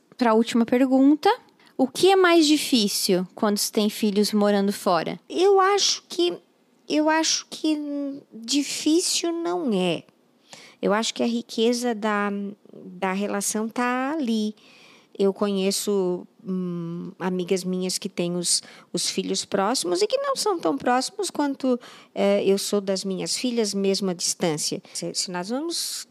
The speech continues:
Speaker 2: colocar assim, bem balançado assim, não tem coisa difícil. Tudo é a questão da relação, do equilíbrio da relação, assim.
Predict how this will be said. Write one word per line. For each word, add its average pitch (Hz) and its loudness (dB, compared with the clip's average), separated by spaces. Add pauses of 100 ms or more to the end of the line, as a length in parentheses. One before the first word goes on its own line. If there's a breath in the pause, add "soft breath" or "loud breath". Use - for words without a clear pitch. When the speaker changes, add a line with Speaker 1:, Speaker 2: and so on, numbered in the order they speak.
(160)
Speaker 2:
colocar 202 -2
assim, 208 -2
bem 196 0
balançado 208 -4
assim, 233 -4
não 220 -2
tem 370 -4
coisa 180 -2
difícil. - -12 (800 soft breath)
Tudo 214 -2
é 254 -2
a 254 -6
questão 294 -10 (300)
da 269 -4
relação, 320 -4
do 220 -4
equilíbrio 247 -8
da 254 -8
relação, 294 -10
assim. 302 -10